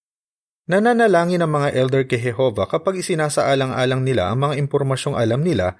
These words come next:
at ang sinasabi ng Biblia at sinusuri ang nadarama na nagkasala sa nagawa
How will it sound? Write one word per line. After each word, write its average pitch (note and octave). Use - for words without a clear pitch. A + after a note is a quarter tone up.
at E3+
ang G#3
sinasabi D3
ng B2
Biblia F#2
at A#2
sinusuri B2+
ang A2+
nadarama A#2+
na A#2+
nagkasala C3
sa D3+
nagawa G2+